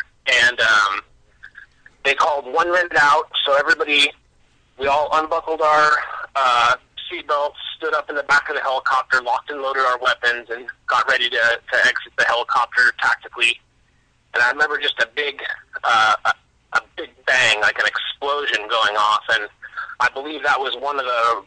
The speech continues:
rotors of the helicopter hitting the mountainside or clipping a building, or we hit something with one of the rotors, which broke one of the rotor blades off, um,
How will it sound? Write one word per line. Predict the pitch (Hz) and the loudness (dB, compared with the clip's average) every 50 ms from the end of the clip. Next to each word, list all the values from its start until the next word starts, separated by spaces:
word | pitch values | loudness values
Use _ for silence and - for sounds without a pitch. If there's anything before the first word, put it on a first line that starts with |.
| 120 | -8
rotors | 139 151 156 165 - - 123 - | -6 -4 -2 0 0 0 0 0
of | - - | -2 -2
the | 117 117 | 0 0
helicopter | - 151 147 147 - - 120 127 120 - - - - 117 117 - - | 0 0 -2 -2 -2 0 2 2 2 0 0 0 0 0 0 -2 -6
hitting | - - 147 135 127 | -8 -8 -8 -6 -6
the | 123 | -4
mountainside | 117 120 123 135 135 135 131 123 - - - 123 123 127 123 | -2 -2 -2 -2 -2 -4 -8 -14 -10 -6 -2 -2 0 0 0
or | 117 113 - - | -2 -4 -6 -10
clipping | - 165 165 - 131 123 | -12 -12 -10 -10 -8 -8
a | 117 110 | -6 -4
building, | - 123 127 131 127 127 120 113 | -4 -4 -4 -4 -6 -8 -6 -2
or | 110 107 110 110 - - _ _ _ | 0 2 2 2 0 -4 _ _ _
we | 127 131 - - - | -8 -6 -6 -6 -8
hit | 175 175 - - - - | -10 -10 -12 -12 -8 -6
something | 135 120 - - 120 113 | -6 -6 -6 -8 -8 -8
with | 110 - - | -10 -12 -10
one | - 135 127 | -8 -6 -6
of | 123 113 | -6 -6
the | 110 | -4
rotors, | 110 120 120 - - - - - - - - - - - _ _ _ _ - - - _ _ | -2 -2 0 2 2 2 2 0 -2 -8 -14 -16 -20 -20 _ _ _ _ -20 -20 -20 _ _
which | - 123 120 - - - | -6 -4 -4 -4 -4 -4
broke | - 143 139 135 - - | -2 -2 -2 -2 -4 -6
one | 143 135 | -6 -4
of | 127 117 | -4 -4
the | 120 | -4
rotor | 110 131 139 151 - - | -4 -4 -4 -2 -2 -2
blades | - - 123 113 110 107 104 - | -2 -2 -2 -2 -2 -2 0 0
off, | 120 110 110 107 107 107 - - - - _ _ _ _ _ _ _ _ _ - | 2 2 4 2 2 0 -4 -10 -20 -20 _ _ _ _ _ _ _ _ _ -2
um, | - 123 120 113 110 107 101 101 - - - | 0 2 2 4 4 4 4 2 0 -4 -10